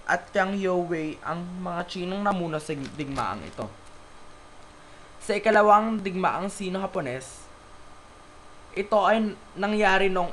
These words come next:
ika-pito ng Hulyo taong isang libo siyam na raan tatlumput pito hanggang Setyembre siyam,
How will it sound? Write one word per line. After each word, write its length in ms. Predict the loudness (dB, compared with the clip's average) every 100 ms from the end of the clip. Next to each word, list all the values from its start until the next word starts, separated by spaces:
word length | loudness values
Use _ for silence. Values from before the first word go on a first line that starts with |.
| -6
ika-pito 880 | 2 6 6 4 -4 -8 -8 -2
ng 160 | 0 2
Hulyo 320 | 4 4 2
taong 240 | 0 -2 -2
isang 320 | -6 -6 -4
libo 320 | -4 -2 -2
siyam 240 | -2 -2
na 80 | -2
raan 160 | -2 -4
tatlumput 560 | -6 -6 -8 -6 -10
pito 240 | -10 -6 -4
hanggang 400 | -4 -4 -6 -8 -10 -18 -12 -2
Setyembre 960 | 0 2 4 4 2 0 0 0 -2 -6 -14 -18 -10
siyam, 480 | 0 0 0 -6